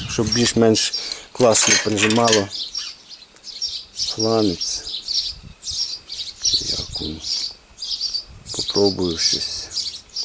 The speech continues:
покращити. І так, приварганив я фільтр.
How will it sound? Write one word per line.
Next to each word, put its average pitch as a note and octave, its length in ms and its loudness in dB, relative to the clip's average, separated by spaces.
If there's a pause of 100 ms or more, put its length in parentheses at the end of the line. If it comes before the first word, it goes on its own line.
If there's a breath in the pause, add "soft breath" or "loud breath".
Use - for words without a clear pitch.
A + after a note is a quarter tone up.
покращити. - 800 -2 (2250)
І A3+ 60 -8 (140)
так, B2 380 -4 (340 loud breath)
приварганив B2 840 2
я G2 280 0 (720 loud breath)
фільтр. D3+ 500 -2